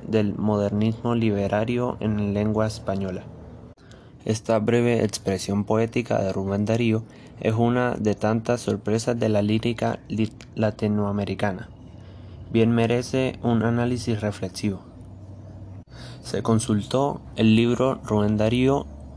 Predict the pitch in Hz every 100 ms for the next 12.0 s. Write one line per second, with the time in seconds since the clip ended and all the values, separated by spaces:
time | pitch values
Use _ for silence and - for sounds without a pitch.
0 | - - 127 135 - - - 113 110 113
1 | 127 131 107 104 101 92 - - - -
2 | - - - - - - - - - -
3 | 120 131 143 120 107 107 - 110 113 107
4 | 101 101 101 92 - - - - 104 107
5 | 107 104 117 117 113 104 - - - -
6 | - 113 113 117 117 117 - 101 107 107
7 | 120 127 139 - - - - 107 104 104
8 | 104 107 98 104 - - - 113 117 101
9 | 98 98 98 95 - - - - - -
10 | 117 117 113 110 110 110 113 107 104 104
11 | 110 117 120 110 104 101 117 127 127 135